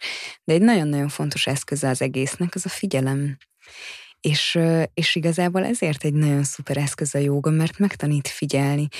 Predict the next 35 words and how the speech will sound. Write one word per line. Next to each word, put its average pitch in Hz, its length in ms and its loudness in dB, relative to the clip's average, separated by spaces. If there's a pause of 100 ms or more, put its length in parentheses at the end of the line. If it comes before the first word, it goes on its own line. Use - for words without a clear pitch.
(160)
És - 160 -4
például 165 380 4
nekem 185 580 2
így 156 260 0
az 156 460 0
emésztés 151 600 0
és 147 180 -2
anyagcsere 147 420 -2
problémám 143 840 -2
is 160 260 -2
a 151 40 0
jóga 151 340 2
által 139 420 0
jött 135 220 -2
helyre, 175 340 0 (400)
úgyhogy - 220 -2
elkezdtem 143 540 -2
figyelni 139 440 -2
a 143 80 -2
testemet. 147 680 -4 (640)
Elkezdtem 165 760 2
megfigyelni 156 800 0
a 147 60 2
gyomromat, 147 520 -2
mert 165 140 0
a - 20 2
legtöbben 180 1040 -2
egyébként 190 420 0
nem 269 120 2
nagyon 147 180 0
kapcsolódunk 139 720 -2
úgy 139 100 0
a 131 40 0
belső 139 400 -2
szerveinkkel. 147 840 -2